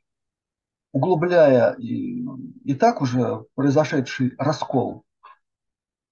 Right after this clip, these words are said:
в связи с некоторыми событиями? Это вопрос такой философский. Но я уверен, что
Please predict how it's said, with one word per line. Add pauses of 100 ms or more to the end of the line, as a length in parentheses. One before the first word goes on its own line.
(1400)
в
связи
с
некоторыми
событиями? (640)
Это
вопрос (800)
такой
философский. (1080)
Но
я
уверен, (1800)
что